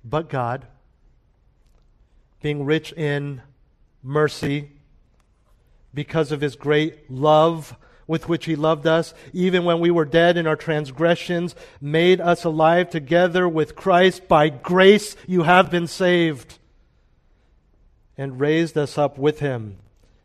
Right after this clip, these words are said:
and seated us with him in the heavenly places in Christ Jesus, so that in the ages to come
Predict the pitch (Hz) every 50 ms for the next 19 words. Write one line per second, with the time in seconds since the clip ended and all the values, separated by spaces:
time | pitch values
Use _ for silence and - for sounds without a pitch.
0 | _ _ - 135 135 127 - - 156 160 156 147 139 143 139 135 - - 135 147
1 | 143 - - 147 156 147 139 131 123 127 110 135 147 147 139 143 135 131 131 135
2 | - 147 143 139 139 143 131 117 - - 151 147 147 139 - - 151 143 143 135
3 | - - - 151 151 139 131 143 131 - - - - - - - _ _ - -
4 | 151 143 123 135 143 147 156 147 139 143 143 151 - 156 156 170 185 196 170 151
5 | 185 190 175 - - - 165 - - - - 190 190 170 143 123 113 107 95